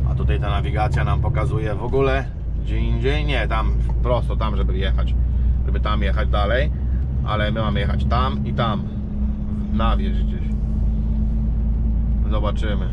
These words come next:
No, sady, jakieś tam firmy widzę w tle. Ale, ale to chyba, ale to chyba gdzieś tam będzie, no bo jakoś firmy widzę, jakieś hale. Zaraz się okaże.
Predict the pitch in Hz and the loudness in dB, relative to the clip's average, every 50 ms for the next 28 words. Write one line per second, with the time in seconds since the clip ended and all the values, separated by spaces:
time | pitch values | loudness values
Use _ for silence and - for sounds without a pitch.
0 | - - - - - - - - - - - - - - - - - - - - | 0 0 0 0 0 0 0 0 2 0 0 2 2 2 2 2 2 0 0 0
1 | - - - - - - - - - - - - - - - - - - - - | 0 0 0 0 2 2 2 2 2 2 2 2 2 0 0 2 2 0 0 2
2 | - 156 139 127 113 104 - - - 196 196 190 185 170 185 180 170 151 - - | 2 2 2 2 2 0 0 0 0 2 2 2 2 2 2 2 2 2 0 0
3 | - - - 156 143 127 180 185 170 180 175 170 160 175 196 175 - 185 180 170 | 0 0 0 0 0 0 0 2 2 2 2 0 0 0 0 0 2 2 2 0
4 | 175 - - 175 175 180 180 185 180 180 175 - - - - - - - - - | 0 -2 -2 -2 0 0 0 0 0 -2 -2 -4 -4 -2 -2 -2 -2 -2 -2 -2
5 | - - - - - - - - - - - - - - - - - - 123 127 | 0 0 0 0 -2 -2 -2 -2 0 0 0 -2 -2 -2 -2 -2 -2 0 0 0
6 | 127 127 131 131 131 127 127 127 - - - - - - - - - 123 123 127 | 0 0 0 0 0 0 0 -2 -2 -2 -2 -2 -2 -2 -2 -2 -2 0 0 0
7 | 127 123 - 117 110 - - - 123 123 127 127 117 - - - - - - - | 0 0 0 0 0 0 -2 -2 0 0 0 0 0 -2 -2 -2 -2 -2 -2 -2
8 | - - - - - - - - - - - - - - - - 117 120 120 113 | -2 -2 0 0 0 0 0 0 0 0 0 0 0 -2 -2 -2 -2 0 0 0
9 | - - - - 127 127 123 - - 117 110 - - 131 127 123 123 120 113 107 | 0 0 0 0 0 0 0 0 0 -2 -2 -2 -2 0 0 0 0 0 0 0
10 | 104 101 107 104 104 104 104 107 107 107 104 117 107 - - - 120 120 110 - | 0 0 0 0 0 0 2 2 2 0 0 0 0 0 0 0 0 0 0 0
11 | 120 120 117 127 - - - - 135 117 104 - - - 107 - 104 101 - - | 0 0 0 0 0 0 0 0 0 0 0 0 0 0 0 0 0 0 0 0
12 | 107 107 104 107 104 101 98 - - - - - - - - - - - - - | 0 0 0 0 0 0 0 0 0 0 0 0 0 0 0 -2 -2 -2 -2 0
13 | - - - - - - - - - - - - - - - - - 104 104 104 | 0 0 0 0 0 -2 0 0 0 0 0 0 0 0 0 0 0 0 0 0
14 | 104 - - - 107 104 101 - 120 113 107 101 98 98 - | 0 0 0 0 0 0 0 0 0 2 2 0 0 0 0